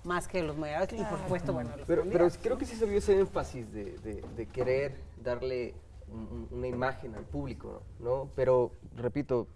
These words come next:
Speaker 3: el público puede ser las mejores o las peores respuestas y el candidato puede responder o no responder, estar preparado o no estar preparado, y la verdad creo que evadieron bastante las respuestas los candidatos y no respondieron y siguen,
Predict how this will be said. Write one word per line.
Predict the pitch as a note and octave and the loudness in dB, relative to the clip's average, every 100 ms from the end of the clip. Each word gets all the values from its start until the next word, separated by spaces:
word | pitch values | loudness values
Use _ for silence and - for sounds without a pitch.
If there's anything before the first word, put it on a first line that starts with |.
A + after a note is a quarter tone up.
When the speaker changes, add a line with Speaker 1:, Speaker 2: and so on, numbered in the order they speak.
| - | -8
Speaker 3:
el | A#2 | -4
público | A2 D#3 F3 D3+ | 0 2 2 4
puede | D#3 D3+ | 8 8
ser | D3 D3 | 8 4
las | C3+ | 4
mejores | B2+ A2+ C3+ C#3 C#3+ | 2 -2 0 0 -2
o | A2+ | -4
las | G#2+ | -4
peores | - C#3 C3+ | -2 -2 -2
respuestas | A#2+ - C3+ - D3 - | -4 -4 -2 -2 -4 -2
y | A2+ | -4
el | G#2 | -2
candidato | A2+ A2+ A#2 C3+ | 0 2 0 -2
puede | - C3 | 0 2
responder | C3 A#2 - A#2 C3 | 4 2 -2 0 2
o | C#3 | 4
no | B2+ | 2
responder, | C#3+ - A#2 B2 - - - - - - - - | 0 -4 -2 -2 -2 -8 -20 -20 -20 -20 -20 0
estar | A#2+ | 2
preparado | B2+ B2 B2 | 4 8 8
o | C3 | 8
no | |
estar | B2+ D#3 | 4 0
preparado, | D#3 B2+ B2+ C#3 | 0 4 4 4
y | B2 - - - - | 0 -4 -10 -10 4
la | A#2 | 8
verdad | A#2+ B2+ | 8 8
creo | - C#3 | 6 4
que | D3+ | 6
evadieron | B2+ A2+ A#2 D3 E3+ | 6 6 4 2 2
bastante | A#2 G#2+ B2 B2 B2+ | 0 -2 -4 -2 -2
las | G#2+ | -2
respuestas | G#2 - A#2 A2+ B2+ | -4 -2 0 0 -2
los | A2 G2 | -4 -4
candidatos | - G2+ G2+ G#2+ - - - - - - - - - | -6 -6 -4 -4 -4 -10 -10 -18 -18 -18 -20 -14 -6
y | A2 G#2+ | -2 0
no | A2+ B2 | 4 4
respondieron | C3 C#3 C3+ A#2+ A#2+ C#3+ D#3+ B2 A2 | 4 0 0 0 4 6 6 4 -2
y | A2 | -6
siguen, | - D3 D3+ C#3+ G#2+ | -2 0 2 2 0